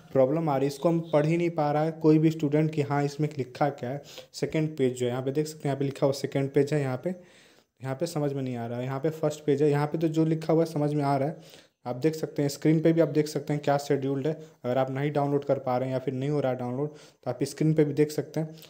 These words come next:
और चलिए थोड़ा सा मैं इसको और जूम कर देता हूँ कि आप लोग अच्छे से देख पाएंगे। तो देख सकते हैं इसका स्क्रीनशॉट ले लीजिएगा आप लोग। और ये जो सेकेंड पेज है इसका जो है क्लियर नहीं हो पा रहा, इसका क्वालिटी जो है बहुत ही ख़राब हो गया है। उन्होंने फ़ोटो खींचा लेकिन अच्छे से इसको अपलोड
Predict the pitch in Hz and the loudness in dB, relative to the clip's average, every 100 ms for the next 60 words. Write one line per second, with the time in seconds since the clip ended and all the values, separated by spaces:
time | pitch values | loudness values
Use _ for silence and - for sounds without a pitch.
0 | _ - 127 - 139 156 156 147 147 147 | _ -12 -8 0 2 4 2 0 0 -4
1 | 139 - 135 135 - 143 143 131 127 135 | -2 2 2 2 -2 -2 0 -2 -2 -4
2 | 135 127 135 135 - 143 - 127 135 135 | -4 -4 -4 -6 -8 -8 -6 -2 -2 -2
3 | 127 127 165 - - _ _ _ _ _ | -4 -4 -6 -8 -20 _ _ _ _ _
4 | - 123 143 - 151 - 180 - _ - | -8 -2 -2 -2 -6 -4 -6 -8 _ -12
5 | - - 139 - 151 156 156 147 143 147 | -8 -2 -2 0 0 2 2 4 4 4
6 | 143 147 139 135 139 180 - - _ _ | 4 2 2 0 -2 -6 -8 -20 _ _
7 | - 127 131 - 139 156 175 175 147 - | -8 -4 -4 -4 0 2 2 0 -2 2
8 | 170 175 170 160 147 165 147 - 165 156 | 2 2 4 4 4 2 2 2 2 4
9 | 156 151 156 156 143 151 139 156 156 139 | 2 2 0 0 2 2 2 0 2 0
10 | 139 151 139 135 143 160 151 156 139 151 | -2 -2 2 2 4 0 0 2 4 4
11 | 156 - 131 139 139 131 147 156 - - | 2 0 2 4 2 2 -2 -2 -12 -20
12 | - 139 143 160 160 147 151 139 131 143 | -12 -6 -2 -2 0 2 2 0 -2 0
13 | 143 135 139 135 151 156 147 - 139 131 | 0 0 -2 0 0 0 -2 0 0 4
14 | 147 160 | 4 4